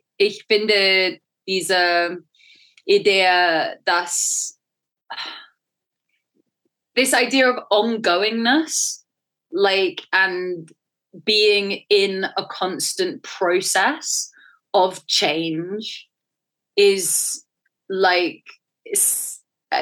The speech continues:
das ist zentral für mich, für meine Politik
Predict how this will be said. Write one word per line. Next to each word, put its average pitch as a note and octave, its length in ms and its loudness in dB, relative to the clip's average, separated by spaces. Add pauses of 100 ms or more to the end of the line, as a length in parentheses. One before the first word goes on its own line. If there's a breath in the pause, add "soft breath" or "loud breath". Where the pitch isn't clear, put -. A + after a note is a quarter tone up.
das G#3 260 -2
ist A3+ 240 0
zentral G#3 520 0
für G3 220 -4
mich, G3 420 -8 (400)
für G3+ 160 -2
meine F#3 480 -2
Politik G#3+ 680 -2